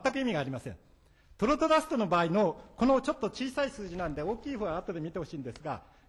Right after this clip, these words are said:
これは実際にトロトラストというのは造影剤でして、千八百九十年からドイツで用いられ、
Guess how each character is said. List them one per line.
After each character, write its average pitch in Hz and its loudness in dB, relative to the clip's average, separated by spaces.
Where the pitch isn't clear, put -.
こ 214 -2
れ 262 4
は 254 2
実 196 -6
際 247 -4
に 226 -6
ト 240 -6
ロ 285 -4
ト 302 -6
ラ 302 0
ス 302 -8
ト 240 -12
と 196 -8
い 190 -4
う 170 -6
の 156 -4
は 139 -2
造 185 -2
影 254 2
剤 226 -2
で 226 -2
し 220 -10
て、 - -4
千 277 0
八 247 -2
百 196 -2
九 233 -4
十 247 -4
年 208 -4
か 165 -4
ら 139 -4
ド 220 0
イ 240 -2
ツ 196 -14
で 165 -4
用 147 -6
い 190 -8
ら 180 0
れ、 165 -2